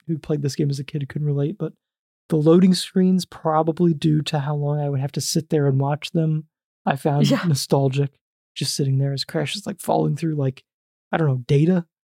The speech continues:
Speaker 1: I don't know what's happening around him. Cyberspace. The way that the villains' heads pop up and taunt you, I found also very nostalgic.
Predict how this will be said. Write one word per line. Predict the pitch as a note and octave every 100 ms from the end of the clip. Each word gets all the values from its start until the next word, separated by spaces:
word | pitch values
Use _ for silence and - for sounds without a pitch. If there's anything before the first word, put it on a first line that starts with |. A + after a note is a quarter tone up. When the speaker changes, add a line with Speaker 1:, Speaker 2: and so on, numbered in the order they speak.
| _ _
Speaker 1:
I | G3+
don't | D#3
know |
what's | C3 B2+
happening | C#3 C3 C3
around | C3 C3
him. | B2+
Cyberspace. | - D3+ D3+ - F3 D#3 - - - _ -
The | E3+
way | F3 G#3+
that | A#3+
the | A#3
villains' | F#3+ G3+ G3+ F3+
heads | E3+ G3 -
pop | G3+ A3 D4+
up | D#4 C4
and | G#3+
taunt | A#3+ C4 -
you, | D#4 E4 D#4 _ _ _ _ _ -
I | G#3 A3 A3+ A#3 A#3 C4+ - _
found | A3+ A3 A3+ A3
also | B3 G3+ G3+ A3 F#3+
very | E3 E3+ D#3 D#3 D3+ C#3+ _ _ _ _ _
nostalgic. | F3+ F3 - - F3+ D#3+ C#3+ F3